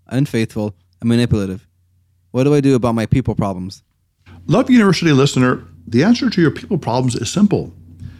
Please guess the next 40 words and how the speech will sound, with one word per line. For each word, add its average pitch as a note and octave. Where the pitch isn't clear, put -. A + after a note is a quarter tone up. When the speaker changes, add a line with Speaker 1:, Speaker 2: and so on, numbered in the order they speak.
Speaker 2:
Get G3
rid A3
in G#3+
yourself C#3
anything E3
that C3
you A#2
don't B2+
like A#2+
in G2
others. G2
If -
you're D#3
tired A#3
of E3
vanity D#3+
and B2+
lies E3+
in B2
others, G2+
get C#3+
rid E3
of B2+
these C3
traits B2
in A#2
yourself. B2
If D3
you're F3+
tired G#3
of F3+
selfishness G3
in A#2
others, A2
get A#2+
rid A#2+
of A#2+
it A#2+
in A2+
yourself. -